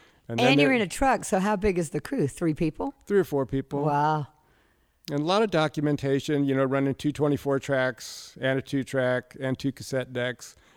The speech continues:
Speaker 1: and labeling everything with
Speaker 2: And in real time, which we'd all agree is even extra added pressure,
Speaker 1: and
Speaker 2: like
Speaker 1: in
Speaker 2: you
Speaker 1: real
Speaker 2: said.
Speaker 1: time, and ev-, everything's gotta work, and you gotta,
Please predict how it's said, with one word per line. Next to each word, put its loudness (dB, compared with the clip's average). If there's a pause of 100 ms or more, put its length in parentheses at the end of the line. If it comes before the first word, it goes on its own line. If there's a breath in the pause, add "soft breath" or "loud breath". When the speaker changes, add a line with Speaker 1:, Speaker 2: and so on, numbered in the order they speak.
Speaker 1:
and 2
labeling 0
everything 0
with 0
Speaker 2:
And 4
in 2
real 2
time, -2
which -6
we'd -2
all 2
agree -2
is -4 (280)
even -2
extra -4
added -2
pressure, -2
Speaker 1:
and 4
Speaker 2:
like 6
Speaker 1:
in 2
Speaker 2:
you 4
Speaker 1:
real 4
Speaker 2:
said. 0
Speaker 1:
time, 4
and 0
ev-, -2
everything's 0
gotta -2
work, -4
and -2
you -4
gotta, -2